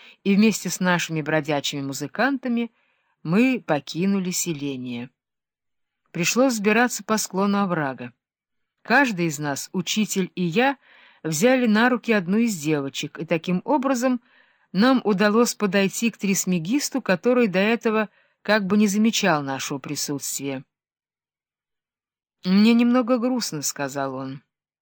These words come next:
"Тяжело обманывать друзей и этого старика. Я знаю, что завтра он будет разыскивать нас по всем лесным тропинкам.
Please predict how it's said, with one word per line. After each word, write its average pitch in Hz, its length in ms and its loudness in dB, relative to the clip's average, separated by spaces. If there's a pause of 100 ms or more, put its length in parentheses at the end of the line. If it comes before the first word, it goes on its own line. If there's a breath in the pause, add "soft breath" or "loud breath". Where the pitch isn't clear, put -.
(1080)
"Тяжело 220 680 2
обманывать 190 640 2
друзей 196 480 0
и - 180 -4
этого 202 300 0
старика. 185 640 -4 (1300)
Я 196 180 2
знаю, 202 300 2
что 185 240 -4
завтра 185 420 0
он 170 120 -2
будет 180 240 -4
разыскивать 175 640 -2
нас 180 240 -2
по 170 120 -2
всем 190 300 -4
лесным 165 380 -4
тропинкам. 156 760 -6